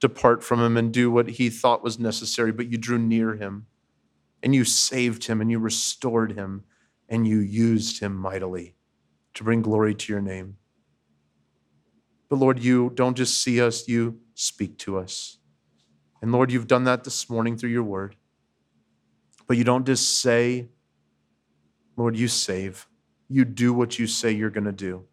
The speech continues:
And when you say you're gonna save us, Lord, you do. And we find you faithful on the other end of obedience, the other end of faith. And lastly, Lord, we know that you are bringing a sentence on this world.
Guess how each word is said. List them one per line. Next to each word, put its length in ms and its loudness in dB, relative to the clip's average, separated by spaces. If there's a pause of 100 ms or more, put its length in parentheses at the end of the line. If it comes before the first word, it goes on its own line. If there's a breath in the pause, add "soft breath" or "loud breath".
(500)
And 100 0
when 140 2
you 160 4
say 300 2
you're 200 2
gonna 200 -2
save 340 -2
us, 300 -2 (320)
Lord, 240 2
you 120 0
do. 280 0
And 100 0
we 100 2
find 320 0
you 100 -2
faithful 800 -4 (400)
on 140 0
the 140 0
other 200 0
end 140 -2
of 80 -8
obedience, 720 -8 (340)
the 160 -4
other 460 2
end 200 2
of 140 2
faith. 760 -12 (2500)
And 160 -2
lastly, 440 2
Lord, 340 -4
we 120 0
know 180 0
that 160 -6
you 160 2
are 100 2
bringing 320 0
a 40 -2
sentence 500 -6
on 80 -2
this 200 -4
world. 380 -8